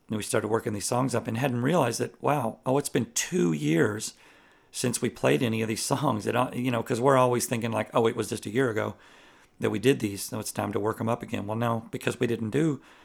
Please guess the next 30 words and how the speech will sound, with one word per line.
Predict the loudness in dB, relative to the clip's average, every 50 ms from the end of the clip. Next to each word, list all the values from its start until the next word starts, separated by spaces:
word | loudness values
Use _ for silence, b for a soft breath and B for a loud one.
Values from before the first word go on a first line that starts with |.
| B B B B B -2
any | 0 0 0 0
last | 0 0 0 0 -2 -4 -4 -4
year, | -2 -2 -2 -2 -2 -2
it | -2 -2
was | -2 -2 -4 -4
like, | -4 -4 -4 -4 -4
"Yeah, | -2 -2 -2 -2 -4
it's | -6 -10 -12
been | -10 -10 -10
two | -8 -6 -6 -4
years | -2 -2 -2 -4 -4 -6 -8
since | -10 -12 -12 -10 -10
we | -8
did | -8 -8 -8
these | -8 -8 -8
songs." | -6 -6 -4 -4 -4 -6
And | -6 -4
as | -4 -4 -4
a |
musician, | -4 -4 -2 -2 -2 -2 0 0 -2 -2 -4 -2 -2
after | -2 0 0 -2 -4
two | -4 -2 0 2
years, | 4 4 4 4 4 0
you | -2
kinda | -2 -4 -4 -4
forget, | -6 -8 -8 -8 -8 -8 -8 -10
you | -10 -8
tend | -6 -4 -2 -2 -2 -2
to | -4 -4 -6 -6 -12 _ -16
forget | -14 -10 -6 -6 -6 -6